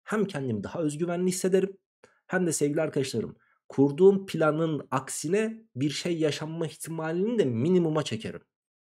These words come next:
Yani bu tüm insanlar için böyledir. Eğer, e, önünüzde önemli bir olay varsa ve siz o önemli olaydan başarıyla ayrılmak istiyorsanız siz de kısa vadeli planlar yapmalısınız gençler. Evet, şimdi iki bin yirmi dört yılı içinde,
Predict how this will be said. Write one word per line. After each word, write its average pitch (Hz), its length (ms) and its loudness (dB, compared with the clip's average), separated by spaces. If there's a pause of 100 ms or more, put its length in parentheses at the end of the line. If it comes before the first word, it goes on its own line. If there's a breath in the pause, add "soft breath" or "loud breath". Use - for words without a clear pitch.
Yani 113 480 0 (260 loud breath)
bu 208 520 8
tüm 196 200 2
insanlar 120 440 -2
için 98 300 -8
böyledir. 95 560 -2
Eğer, 151 400 0 (520)
e, 101 320 -2
önünüzde 139 460 0
önemli 156 460 -2
bir 160 60 -6
olay 143 300 2
varsa 143 300 -4
ve 101 80 0
siz - 300 -8
o 127 180 0
önemli 123 280 -2
olaydan 107 500 0
başarıyla 147 480 4
ayrılmak 98 400 -2
istiyorsanız - 800 -2
siz - 280 -6
de 160 140 -2
kısa - 260 -6
vadeli 87 320 -6
planlar 156 600 -6
yapmalısınız - 800 -8
gençler. - 480 -10 (560 loud breath)
Evet, 202 160 4
şimdi 180 460 -4
iki 156 260 -6
bin 175 140 -2
yirmi 170 340 -6
dört 175 260 -2
yılı 151 260 -2
içinde, 139 500 -4